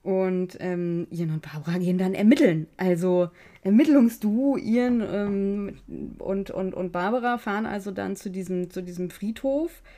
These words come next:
Äh, Friedhof? Mhm, ja. Also zu diesem Schrottplatz. Und, ähm,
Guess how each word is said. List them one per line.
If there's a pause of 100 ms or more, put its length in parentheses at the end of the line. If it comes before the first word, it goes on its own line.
(160)
Äh, (180)
Friedhof? (140)
Mhm, (420)
ja. (960)
Also
zu
diesem
Schrottplatz. (580)
Und,
ähm,